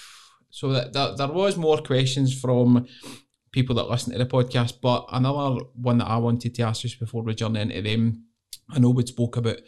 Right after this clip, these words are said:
the course and, and the important stuff that that contains, but for,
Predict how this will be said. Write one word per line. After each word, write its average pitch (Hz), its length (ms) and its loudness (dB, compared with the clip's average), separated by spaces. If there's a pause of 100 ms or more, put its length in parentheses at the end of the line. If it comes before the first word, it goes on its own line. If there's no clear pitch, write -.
(640)
the 123 120 2
course 127 440 2
and, 117 200 6
and 110 220 -2
the 113 240 -2
important 113 440 -2
stuff 120 240 -6
that - 120 -8
that 104 240 -6
contains, 117 520 2
but 123 200 -6
for, 117 200 -2